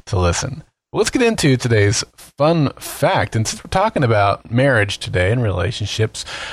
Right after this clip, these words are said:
I thought I would, uh, throw some fun facts about marriage on you today. You up for that? Okay, then here we go.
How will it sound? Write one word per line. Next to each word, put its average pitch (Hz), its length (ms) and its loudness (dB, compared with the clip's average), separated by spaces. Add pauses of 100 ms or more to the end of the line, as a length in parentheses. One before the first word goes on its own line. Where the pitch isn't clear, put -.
(240)
I 120 320 0
thought 104 520 2
I 107 120 6
would, 175 300 0
uh, 185 320 2
throw 170 240 2
some 180 220 -4
fun 170 260 2
facts 175 260 0
about 190 200 0
marriage 165 420 2
on 95 160 2
you 90 80 -2
today. 98 380 -4 (400)
You 120 160 0
up - 40 -2
for 156 140 0
that? 190 260 2 (720)
Okay, 87 380 0
then 107 160 0
here 101 120 4
we 117 80 2
go. 104 220 2